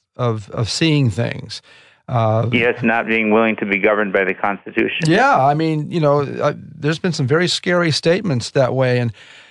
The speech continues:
Speaker 1: uh, you know, I, I think we have to be intentional engaging our own kids in political discussions right now while they're young. Um, or, or if not, who or what do you see shaping the future of our nation?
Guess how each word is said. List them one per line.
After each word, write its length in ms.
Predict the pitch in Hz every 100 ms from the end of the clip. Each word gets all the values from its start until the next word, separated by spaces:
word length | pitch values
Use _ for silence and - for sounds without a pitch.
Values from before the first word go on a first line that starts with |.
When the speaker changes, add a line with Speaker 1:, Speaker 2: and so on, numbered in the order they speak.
| _ -
Speaker 1:
uh, 360 | 127 117 117 117 - -
you 100 | 165
know, 200 | 147 135 131
I, 120 | 139
I 80 | 143
think 380 | 135 180 170 - - - - - -
we 140 | 160 135
have 200 | 165 156
to 80 | 151
be 120 | 147
intentional 840 | 120 - - 202 233 - 117 117
engaging 600 | 123 120 139 160 160 139
our 120 | 131
own 200 | 131 127
kids 340 | - 156 208 131
in 100 | 123
political 360 | 139 147 139
discussions 760 | 127 113 151 175 - 139 123 - - _ -
right 280 | 139 156
now 360 | 147 151 190 185
while 240 | 135 139
they're 160 | 135 135
young. 560 | 123 135 214 139 127 - _ _ _ _ 147
Um, 540 | 135 127 123 120 117 - _ - 101 _ -
or, 380 | 165 151 151 - _ _ _
or 180 | 139 165
if 200 | 165 160
not, 340 | 185 196 - _ _ 135
who 160 | 175 220
or 140 | 214
what 280 | 170 196 220
do 60 | 160
you 120 | 220
see 320 | 233 - 190 175
shaping 380 | - 185 185
the 80 | 180
future 340 | 156 196 185 190
of 60 |
our 140 | 190 196
nation? 560 | 190 247 - 117 117